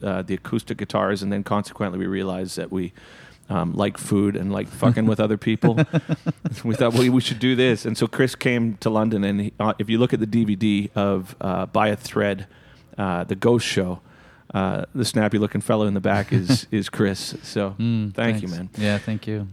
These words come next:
Speaker 1: But I also feel that at the same time, as we were talking about on the way up here, um, the industry is small and smaller now than it's ever been.
Speaker 2: Mm-hmm.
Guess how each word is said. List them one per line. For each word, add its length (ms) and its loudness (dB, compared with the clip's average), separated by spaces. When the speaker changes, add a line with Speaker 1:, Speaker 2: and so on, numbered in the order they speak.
Speaker 1:
But 140 6
I 60 6
also 220 4
feel 260 0
that 220 2
at 200 -4
the 80 -8
same 260 0
time, 460 -2
as 180 -2
we 60 0
were 40 0
talking 160 0
about 160 -2
on 100 -4
the 80 -6
way 200 -4
up 180 -10
here, 420 -8
um, 340 -6
the 140 0
industry 340 0
is 120 0
small 560 0
and 100 -6
smaller 420 -2
now 260 0
than 140 -4
it's 160 -6
ever 200 0
been. 260 -2
Speaker 2:
Mm-hmm. 420 -6